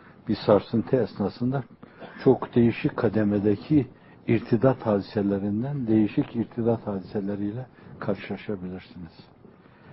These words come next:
Hizmet mürtetleriyle karşılaşabilirsiniz. Amel mürtetleriyle karşılaşabilirsiniz. Hatta yine de tatmin olmuyorsa şayet,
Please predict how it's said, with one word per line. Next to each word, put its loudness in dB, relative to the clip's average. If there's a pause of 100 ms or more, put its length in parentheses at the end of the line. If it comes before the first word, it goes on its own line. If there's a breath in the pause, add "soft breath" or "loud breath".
(260 soft breath)
Hizmet 0
mürtetleriyle 0
karşılaşabilirsiniz. -8 (1080 loud breath)
Amel 4
mürtetleriyle 2
karşılaşabilirsiniz. -8 (1080 loud breath)
Hatta 2
yine 4
de 4
tatmin -2
olmuyorsa 0
şayet, -8